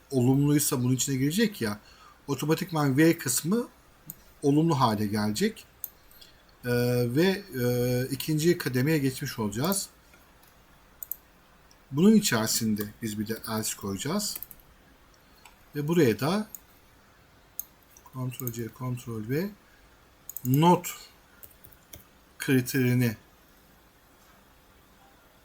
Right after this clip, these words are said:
kriterlerini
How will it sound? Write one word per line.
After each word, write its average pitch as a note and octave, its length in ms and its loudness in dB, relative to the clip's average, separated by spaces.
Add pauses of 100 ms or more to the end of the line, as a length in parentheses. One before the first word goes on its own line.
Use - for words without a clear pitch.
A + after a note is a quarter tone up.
(2500)
kriterlerini C#3+ 880 -6